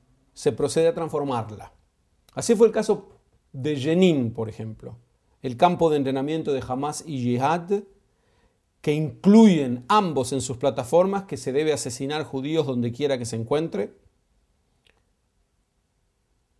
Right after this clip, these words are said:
fue distorsionado a tal punto que se hablaba de la matanza de Jenin, el holocausto de Jenin,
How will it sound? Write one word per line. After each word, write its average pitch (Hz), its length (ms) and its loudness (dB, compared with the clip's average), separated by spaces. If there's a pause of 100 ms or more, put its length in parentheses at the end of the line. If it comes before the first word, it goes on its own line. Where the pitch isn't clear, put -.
(220)
fue 190 500 -2
distorsionado 175 1500 0
a 135 140 -10
tal 156 260 0
punto 262 600 -2
que 208 360 4 (840)
se - 200 2
hablaba 202 500 6
de 185 340 2
la 165 140 -4
matanza 196 600 -2
de 196 140 -2
Jenin, 175 520 -2
el 135 140 -6
holocausto 220 580 2
de 208 120 0
Jenin, 170 540 -2